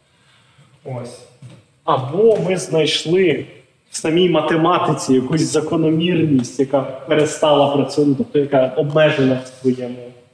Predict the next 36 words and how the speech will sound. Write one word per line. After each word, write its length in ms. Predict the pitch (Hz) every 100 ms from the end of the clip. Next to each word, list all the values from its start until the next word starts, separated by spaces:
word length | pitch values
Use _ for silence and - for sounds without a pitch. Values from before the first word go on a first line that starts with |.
| 131
домені. 440 | 131 123 120 120 120 - -
Е, 80 | 131 123 123 - _ _ _ _ _ -
ну, 120 | 156 165
так 240 | 143 139
як, 180 | 135 -
е, 200 | 139 127 123 123 123 - -
те, 80 | -
що 120 | 131
я 60 | 131
показував 460 | 135 139 127 131 123 - - _ _ 131 143
Арсенові, 460 | 139 165 165 147
що 260 | 135 - 135
многочлен 600 | 131 131 - - 143 139
Н 280 | 135 143 127 -
квадрат 380 | 131 131 131 - - - _ _ _ _ -
плюс 260 | 127 - 151
n 160 | 135 135
плюс 200 | 131 -
сорок 260 | 139 123 143
один. 280 | 165 220 - - _ _ _ _ -
Якщо 300 | 127 - 147
ви 60 |
будете 320 | 139 139 131 135
підставляти 600 | 139 - 147 147 139 139
сюди 380 | - 135 139 131
числа 480 | - 139 - 135 -
n 180 | 139 131
від 160 | 131
нуля 260 | 135 135 135
до 120 | 131
сорока, 460 | 123 147 135 190 180
він 100 | 139
буде 200 | 139 139
давати 300 | 135 139 139
прості 360 | - 127 -
числа. 380 | 139 127 - -